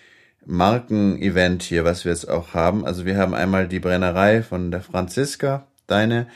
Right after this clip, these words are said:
und da werden wir auch den, da haben wir den Florian und werden auch über andere Spirituosen noch sprechen. Das ist ein Bavarian Dry Gin, den ich mir jetzt gerade eingegossen habe.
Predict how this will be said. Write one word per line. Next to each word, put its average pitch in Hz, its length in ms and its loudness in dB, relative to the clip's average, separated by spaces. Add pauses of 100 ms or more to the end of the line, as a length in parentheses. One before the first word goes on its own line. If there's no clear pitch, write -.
(440)
und 98 180 0
da 95 120 4
werden 95 260 4
wir 85 180 2
auch 87 120 -2
den, 90 380 -4
da 85 100 -4
haben 90 120 -2
wir 90 60 -4
den 87 180 -4
Florian 113 540 2
und 95 120 0
werden 95 200 2
auch 95 120 -2
über - 180 -2
andere 110 240 0
Spirituosen 107 640 -2
noch 107 140 -2
sprechen. 104 400 -2 (260)
Das 101 180 0
ist 101 80 -6
ein 98 180 2
Bavarian 98 640 4
Dry 92 360 2
Gin, 104 260 0
den 98 160 0
ich 95 80 -6
mir 101 100 -4
jetzt - 160 -8
gerade 85 260 -2
eingegossen 92 640 -2
habe. 107 340 -2